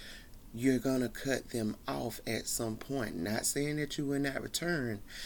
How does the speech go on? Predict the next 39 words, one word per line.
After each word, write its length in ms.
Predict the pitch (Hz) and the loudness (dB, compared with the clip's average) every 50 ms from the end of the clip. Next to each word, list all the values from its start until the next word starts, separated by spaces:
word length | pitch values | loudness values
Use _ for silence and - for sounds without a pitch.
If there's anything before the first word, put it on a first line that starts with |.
| - - - - - | -8 -10 -10 -8 -2
but 200 | - 123 110 - | 0 0 2 4
you're 120 | 131 131 127 | 4 4 6
gonna 200 | 127 123 120 107 | 6 4 2 2
cut 320 | - - - - - - | 0 -2 -2 -2 -2 0
them 180 | - 127 131 135 135 | 0 -2 -2 0 -2
off 260 | 131 131 127 131 - - - | -2 -2 -2 -2 -4 -4 -4
at 160 | 120 - - | -4 -4 -4
some 240 | - - 117 113 110 | -2 -2 -2 -2 -2
point, 400 | - - - 139 127 113 113 - - | -4 -6 -4 -2 -2 -2 -2 -2 -2
or 100 | 117 113 | 0 0
you're 220 | 113 117 117 110 | 2 2 2 0
going 400 | 107 107 127 131 139 131 123 120 | 0 -2 -2 0 0 0 -2 0
to 400 | 120 - - 120 117 110 107 107 - - - - - - - - - - - - - - - - - - - - | -2 0 2 2 2 0 0 -4 -8 -12 -12 -10 -10 -10 -10 -12 -14 -14 -14 -16 -16 -16 -16 -18 -18 -16 -12 -8
free 480 | - - - 151 156 156 151 151 - - - | -4 -2 0 2 4 4 4 4 2 2 2
up 260 | 127 123 - - - | 2 2 2 0 -2
some 300 | - - 117 117 120 131 | 0 2 2 2 4 4
room 240 | 139 139 135 127 120 | 4 4 4 4 2
for 180 | - - 113 | 0 0 2
yourself, 540 | 113 113 113 110 - - - 139 131 120 107 | 2 2 2 2 2 2 2 2 0 0 -2
because 520 | - 107 - - 123 120 117 113 110 107 | -6 -8 -4 -2 0 2 2 2 2 2
when 180 | - 107 107 113 | 2 2 2 2
you 100 | 120 123 | 2 2
start 400 | - - - 131 120 117 117 - | 0 0 2 2 4 2 2 2
that 180 | - 117 110 107 | 0 -2 -2 0
journey, 400 | 110 127 135 143 139 120 113 120 | 0 0 2 2 4 2 2 2
you're 160 | 120 120 123 | 2 2 2
gonna 220 | 123 123 117 117 | 2 2 2 2
wanna 220 | 117 120 113 107 107 | 2 2 2 2 0
start 360 | - - 123 113 107 107 104 | 0 0 -2 -2 -2 -2 0
getting 260 | 110 120 - - 110 | 0 -2 0 0 0
more 280 | 117 120 117 117 110 - | 2 2 2 2 0 0
into 480 | - 113 113 - - 123 120 113 110 107 - - - - - - - | -4 -4 -4 0 0 2 2 0 -2 -4 -8 -10 -12 -12 -12 -6 0
your 180 | 113 117 113 110 | 4 4 6 6
spiritual 560 | 107 - - - 120 117 110 104 - - 107 | 4 2 2 2 4 4 4 4 2 -2 -2
connection. 640 | - - 113 127 139 135 - - - - 110 110 | -2 0 2 4 4 4 2 0 -2 -2 -2 0
Why? 260 | 110 113 113 123 127 120 | 2 2 4 4 2 2
Because 420 | - 104 - - 113 107 107 104 | 0 -2 0 2 2 2 2 0
it's 120 | 104 123 - | -2 -4 0
interesting. 840 | - 135 147 143 135 - 113 110 110 - - - - - - - - | 0 2 2 2 2 0 0 0 0 0 0 0 -2 -2 -4 -8 -12